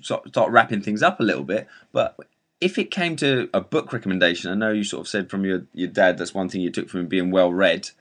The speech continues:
Um, if you had to recommend a book for us, and you could recommend two, it could be one of your favourite books of all time, and then maybe a book for someone who's as-, aspiring to get into sort of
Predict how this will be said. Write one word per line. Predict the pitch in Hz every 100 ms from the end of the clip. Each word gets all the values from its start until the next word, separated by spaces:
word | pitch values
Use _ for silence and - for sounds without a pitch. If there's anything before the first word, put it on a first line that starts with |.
| _ 85
Um, | 101 104 - -
if | 135
you | 180
had |
to | -
recommend | 147 135 123 110
a |
book | 101 143 -
for | - 90
us, | 90 - - - _ _ -
and | 113 117 - -
you | 160 185
could | 220
recommend | 220 202 165 143
two, | 139 139
it | 117
could | 139
be | 131
one | 139 160
of |
your | 139
favourite | - 156 147 113
books | 95 -
of | 95
all | 92
time, | 98 98
and | 107
then | 120
maybe | 131 131 123
a | 117
book | 113 123 -
for | 127
someone | 127 117 120
who's | 110
as-, | 110 - -
aspiring | - - 131 120 117 113
to |
get | 110 113
into | 127 127 117 104
sort | 98 95
of | 95